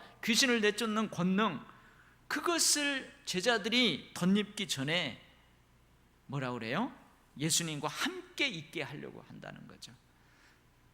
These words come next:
지금은 모르겠어요. 예전에는 우리가 군대에 가서 자대 배치를 받습니다. 훈련소에서 훈련을 마치고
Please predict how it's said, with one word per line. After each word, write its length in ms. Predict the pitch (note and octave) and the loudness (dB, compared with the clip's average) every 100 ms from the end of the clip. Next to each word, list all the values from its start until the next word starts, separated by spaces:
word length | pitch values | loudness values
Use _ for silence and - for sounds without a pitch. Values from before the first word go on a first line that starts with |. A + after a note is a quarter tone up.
| _ _ _ _ _ _ _ | _ _ _ _ _ _ _
지금은 400 | - G3+ A#3+ A#3 | 2 4 6 4
모르겠어요. 840 | F3 E3 D#3+ C#3+ C#3 C3 C3 B2 - | 4 2 2 0 -2 -2 -2 -6 -4
예전에는 640 | D3 D#3+ E3+ E3+ F#3 C#3+ - | -2 0 2 2 0 -2 -4
우리가 260 | D3+ D#3 | -2 -2
군대에 400 | D3 D#3 D#3 E3 | -2 -4 0 0
가서 560 | C#3 C3 - C#3 C#3 - | 2 0 0 -2 -4 -4
자대 340 | - C#3+ D3 | -4 -2 -6
배치를 380 | C3+ B2 - A2+ - | -6 -8 -8 -10 -14
받습니다. 560 | - - A#2 F2+ F#2+ | -10 -8 -8 -12 -14
훈련소에서 640 | - G3+ G3+ E3 D3+ D#3 | -8 -2 -2 0 -2 -2
훈련을 320 | D3+ F#3 F3+ C#3+ | -4 -4 -4 -4
마치고 760 | A#2+ - B2+ E3+ F#3+ F#3 | -4 -4 -4 -2 -2 -2